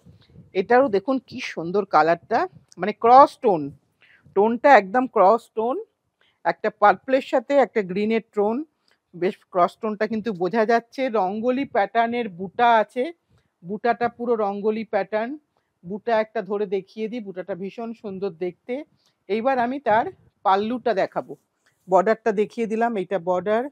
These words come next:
এবার আমি একটু পাল্লুটা দেখাই, এটা হচ্ছে পাল্লুটা, এটা পুরোটা হচ্ছে পাল্লুটা। এবং যেরকম সিল্কের শাড়ি হয় একদমই সেই ধরনের শাড়ি, শুধু মেটেরিয়ালটা চেঞ্জ হবে।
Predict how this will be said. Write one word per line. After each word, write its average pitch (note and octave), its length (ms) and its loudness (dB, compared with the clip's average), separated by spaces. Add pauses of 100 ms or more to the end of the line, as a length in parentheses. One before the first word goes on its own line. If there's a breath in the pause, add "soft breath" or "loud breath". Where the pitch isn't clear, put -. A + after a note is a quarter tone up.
(600)
এবার G3+ 220 -2
আমি A#3 180 -4
একটু - 260 -12
পাল্লুটা F#3 440 -2
দেখাই, F#3 360 -4 (240)
এটা E3 240 -10
হচ্ছে F#3 260 -10 (100)
পাল্লুটা, F#3+ 520 -2 (680)
এটা D#3 180 -6
পুরোটা A#3 460 -2
হচ্ছে A#3 320 -2
পাল্লুটা। G#3+ 600 2 (800 soft breath)
এবং A3+ 200 2 (120)
যেরকম C4+ 580 4
সিল্কের D#4 580 0
শাড়ি D4 240 6
হয় C4 340 6 (220)
একদমই B3 500 0
সেই B3 240 -2
ধরনের A#3+ 480 -2
শাড়ি, A#3 240 0 (440)
শুধু C#4+ 320 -2 (340)
মেটেরিয়ালটা C#4+ 800 -2 (680)
চেঞ্জ G3 240 4 (100)
হবে। D3 200 0